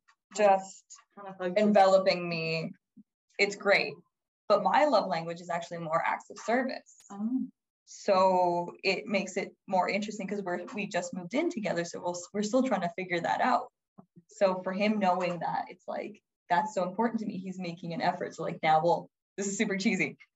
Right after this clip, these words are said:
Speaker 1: but we put up my big calendar, my whiteboard calendar, and we'll write messages to each other whenever we wake up or something. 'Cause right now we're on a weird separate schedule.
Speaker 2: Oh.
Speaker 1: So it'll be just, like, things like,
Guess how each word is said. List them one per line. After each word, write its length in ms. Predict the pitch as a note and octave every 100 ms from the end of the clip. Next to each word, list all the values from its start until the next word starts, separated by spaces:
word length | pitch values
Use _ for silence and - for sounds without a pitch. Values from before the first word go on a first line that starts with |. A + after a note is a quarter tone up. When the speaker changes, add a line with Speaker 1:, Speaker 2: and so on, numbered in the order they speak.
| -
Speaker 1:
but 160 | G3
we 480 | F3 E3+ E3 D#3 D#3 -
put 160 | G#3
up 140 | G3 F#3+
my 400 | F#3 E3 D#3+ D#3 _ _ -
big 220 | E3+ E3+
calendar, 840 | - F#3 E3+ F3+ E3+ D3+ D3 G3 -
my 100 | F3
whiteboard 300 | D#3 E3+ F3
calendar, 360 | F3 F3 F3+ D#3+
and 260 | D#3+ F3+ F#3
we'll 180 | F3
write 260 | F3 E3 E3 _
messages 480 | - F3 - - -
to 100 | - E3
each 160 | D#3+
other 280 | D#3 D3 D3
whenever 320 | D#3 D#3+ D#3
we 80 | D#3+
wake 220 | D#3+ E3
up 180 | D#3+ D#3+
or 40 |
something. 240 | G#3 A3 G3
'Cause 120 | F3
right 140 | E3+ -
now 140 | D#3
we're 100 | D3+
on 120 | -
a 40 | -
weird 180 | - - - _ _ _ _ _ _
separate 380 | - E3+ E3+ -
schedule. 600 | - D#3 F#3+ - - - _ _ -
Speaker 2:
Oh. 40 | F#3
Speaker 1:
So 320 | F3+ F#3+ F3
it'll 160 | E3+ E3+
be 120 | D#3+
just, 200 | G3+ G3+
like, 160 | F3
things 180 | - F#3+
like, 140 | -